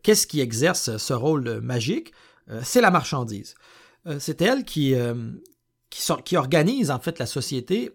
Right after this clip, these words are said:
avec, on pourrait dire, le travail. Donc, la société capitaliste est une société qui est basée sur, euh,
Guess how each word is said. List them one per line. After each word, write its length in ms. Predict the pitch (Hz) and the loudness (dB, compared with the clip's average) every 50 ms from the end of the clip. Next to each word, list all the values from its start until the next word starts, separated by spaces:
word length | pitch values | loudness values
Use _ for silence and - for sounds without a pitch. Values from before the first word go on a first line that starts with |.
| _ - | _ -8
avec, 280 | 120 120 165 175 - | -4 -4 -2 -4 -4
on 20 | 120 | -6
pourrait 140 | - 117 | -6 -4
dire, 80 | 131 127 | -4 -4
le 80 | 117 110 | -4 -4
travail. 480 | - - 117 110 123 151 220 311 320 - - - - _ _ _ - | -4 -4 -4 0 0 0 2 0 -2 -4 -8 -16 -20 _ _ _ -6
Donc, 200 | 151 165 160 - 180 | -6 -6 -6 -6 -8
la 100 | 147 139 | -6 -4
société 300 | 123 175 170 202 233 233 | -4 -2 -2 -2 -2 -2
capitaliste 560 | - 160 139 - - 160 127 143 196 233 190 | -2 -4 -4 -2 -2 -2 0 2 2 0 0
est 100 | 185 - | -2 -4
une 100 | 151 143 | -4 -4
société 440 | - - 139 - 147 131 - 202 202 | -2 -4 -4 -2 -4 -4 -2 -4 -4
qui 240 | - 151 135 135 135 | -2 -2 -2 -2 -2
est 180 | 123 123 - | -2 -4 -8
basée 380 | 117 117 135 131 123 117 165 180 | -8 -6 -4 -4 -2 0 0 -2
sur, 400 | 180 - 147 143 143 143 - - - - | -2 0 0 0 0 0 -2 -8 -12 -12
euh, 180 | 117 113 110 | -12 -10 -10